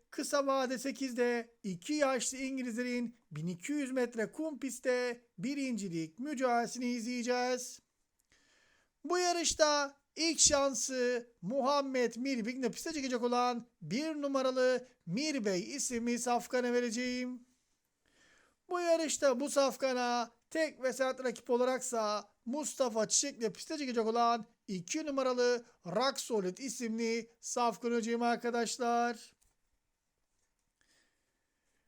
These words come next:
Günün sekizinci koşusuna geldiğimizde ise şartlı üçte üç yaşlı İngilizlerin iki bin iki yüz metre çim pistte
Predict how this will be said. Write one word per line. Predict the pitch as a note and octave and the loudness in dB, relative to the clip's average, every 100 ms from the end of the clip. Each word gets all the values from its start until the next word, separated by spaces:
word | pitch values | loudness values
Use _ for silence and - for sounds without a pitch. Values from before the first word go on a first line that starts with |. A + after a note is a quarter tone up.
| _ _ _ _ _ - | _ _ _ _ _ -14
Günün | D#3 G3+ D#4+ E4 | -4 0 0 -2
sekizinci | B3 D#4+ D#4+ | -2 -2 -2
koşusuna | D#4 D#4+ D#4 D#4 | -2 -2 0 2
geldiğimizde | D4+ D4 D4+ D4+ D#4+ | 4 4 0 -2 -2
ise | D#4 - A#3 A#3+ A#3 - | -2 0 0 0 -4 -10
şartlı | - C4 C#4 C4+ C4+ | -2 2 4 2 -4
üçte | B3 C4+ - - B3 A#3+ A#3 - _ - | -6 -6 -4 0 2 2 0 -4 _ -2
üç | E4 D#4 - | -2 0 2
yaşlı | C#4 C4 - C4+ | 2 2 0 -2
İngilizlerin | C4 B3 B3 B3 B3+ B3 A#3 - - | -2 -2 0 0 0 -2 -4 -10 -12
iki | G#3 C4 | -8 -4
bin | B3+ | -2
iki | B3+ A#3+ | -4 -2
yüz | D#4 C4 | -2 0
metre | B3+ A#3+ A#3 A3 | 0 0 0 0
çim | D#4+ D#4+ A#3+ | -2 -4 -6
pistte | C4 - B3+ B3 B3 | -8 -2 0 0 -2